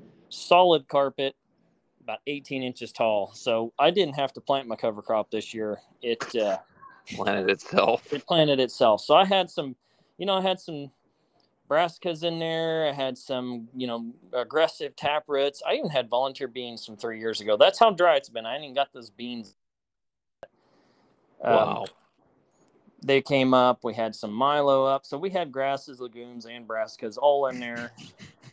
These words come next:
Speaker 1: You know, <laughs> been seeded for the last, I don't know, twenty-five years.
Speaker 2: Right.
Speaker 1: <laughs> So
Speaker 2: Talk about progressive farming a long
Speaker 1: Uh-huh.
Speaker 2: time ago.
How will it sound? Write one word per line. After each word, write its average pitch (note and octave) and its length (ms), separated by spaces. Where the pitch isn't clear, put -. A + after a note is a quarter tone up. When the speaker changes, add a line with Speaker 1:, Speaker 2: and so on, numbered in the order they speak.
Speaker 1:
You C3+ 140
know, - 760
<laughs> C#3 60
been C#3+ 160
seeded D3 440
for D3 60
the C3 60
last, C3 300
I A#2 60
don't G#2+ 140
know, G2+ 180
twenty-five B2+ 580
years. A#2 560
Speaker 2:
Right. - 480
Speaker 1:
<laughs> - 360
So - 280
Speaker 2:
Talk D3+ 220
about B2+ 260
progressive A#2 580
farming A2+ 480
a G2+ 60
long G#2 260
Speaker 1:
Uh-huh. D#3 100
Speaker 2:
time G#2+ 200
ago. F#2 380